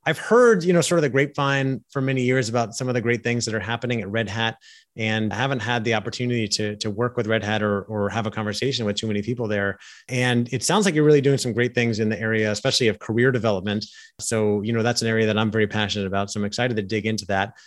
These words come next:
But I'd love to start with a little bit of your background. You know, how did you get into the talent development space and then, and get to what you're doing today?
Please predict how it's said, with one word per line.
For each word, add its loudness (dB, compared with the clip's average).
But 4
I'd 6
love 4
to 2
start 2
with 2
a 6
little 6
bit 2
of 0
your 2
background. 0
You -6
know, 0
how 2
did 6
you 4
get 2
into 2
the -4
talent -2
development -2
space 0
and -4
then, -2
and -6
get -6
to -10
what -4
you're -4
doing -4
today? -4